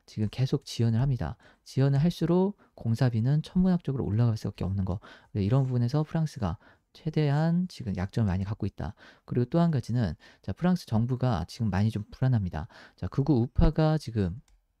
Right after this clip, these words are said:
득세를 하면서 지금 의회가 이 조기에, 그죠? 의회가 해산이 됐고, 그다음에 조기에 총선을 치르게 되는데, 자, 지금 삼십 일 날,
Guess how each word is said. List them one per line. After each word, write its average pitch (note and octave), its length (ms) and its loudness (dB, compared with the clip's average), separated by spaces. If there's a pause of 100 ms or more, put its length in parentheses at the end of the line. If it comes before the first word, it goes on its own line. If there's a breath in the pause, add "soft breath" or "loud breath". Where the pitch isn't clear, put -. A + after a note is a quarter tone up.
(800)
득세를 A#2+ 360 0
하면서 A2+ 580 0
지금 - 260 -6
의회가 C3 520 2 (380 loud breath)
이 - 160 -4
조기에, G#2+ 500 2 (200)
그죠? C#3 280 -4 (100)
의회가 A2 260 2
해산이 D3 280 2
됐고, - 360 -6 (200 loud breath)
그다음에 G#2+ 320 -2
조기에 A#2 300 4
총선을 E3 340 0
치르게 F3 300 -2
되는데, F#2 500 0 (320 loud breath)
자, G#2 80 -6
지금 A2+ 180 0
삼십 G3 380 0
일 F3 100 4
날, B2 340 0